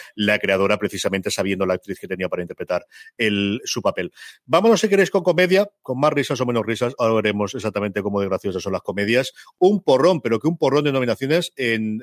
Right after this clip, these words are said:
eh, la categoría principal. Tenemos Blackish de A B C, una de las habituales, con Kenya Barris. Eh, dos de Netflix, por un lado Emily in Paris, como todos ya sabemos a estas alturas del partido,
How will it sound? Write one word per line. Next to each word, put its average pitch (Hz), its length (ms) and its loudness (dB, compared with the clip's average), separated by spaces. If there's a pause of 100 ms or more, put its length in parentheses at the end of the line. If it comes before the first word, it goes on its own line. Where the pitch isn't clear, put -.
eh, 107 480 2
la 104 200 0
categoría 110 500 2
principal. 131 460 0 (240)
Tenemos 165 400 2
Blackish 170 500 2
de 127 160 0
A 131 40 6
B 127 120 2
C, 147 280 2
una 123 180 0
de 117 40 2
las 113 160 0
habituales, 120 720 0 (280)
con 120 180 0
Kenya 113 240 0
Barris. 131 460 2 (360)
Eh, 131 440 2
dos 120 560 0
de 117 200 0
Netflix, 170 460 0
por 135 160 -2
un 143 80 0
lado 113 220 2
Emily 113 200 0
in 113 120 -2
Paris, 139 340 0
como 98 220 -8
todos 107 200 0
ya 104 100 0
sabemos 107 360 0
a 107 40 -6
estas 101 180 -8
alturas 104 240 -2
del 104 100 -2
partido, 135 400 2